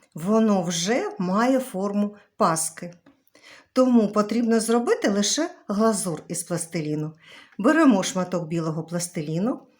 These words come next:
і так само, як в першому випадку, робимо пласку форму. І так само, як першу пасочку,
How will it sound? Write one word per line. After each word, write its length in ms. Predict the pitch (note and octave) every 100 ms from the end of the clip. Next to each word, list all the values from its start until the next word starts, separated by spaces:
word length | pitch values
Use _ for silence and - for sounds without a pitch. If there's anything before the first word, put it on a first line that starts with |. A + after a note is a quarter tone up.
| _ _ _ -
і 120 | F4
так 260 | F4+ C4+ C4
само, 400 | - A3 G3 F#3+
як 400 | F3+ F3+ - - _ _ _ _ _ _ _ _ _ _ _ _ _ _ _ _ _ _ _ _ _ _ _ _ _ _ _
в 140 | - -
першому 800 | F3 D#3 D3+ - A#3 C#4 D#4+ - _ _ _
випадку, 760 | C4 D4 D4 C#4 - C4 C4+ _ _ _ _ _ -
робимо 760 | G3 D4 G#4 F4+ E4 D#4 D4+ - _ _ _ _ _ -
пласку 420 | G3+ G3+ - F#4
форму. 580 | - E3+ D#3+ D#3+ E3 - _ _ _ _ _ _ _ _ -
І 160 | G3+
так 380 | G3+ G3+ D#3+ D#3
само, 480 | - - F#3 E3+ D#3
як 300 | D#3 D3+ -
першу 460 | D#3 D3+ - A#3+ A#3+
пасочку, 680 | D#4 D#4+ D#4+ - - D4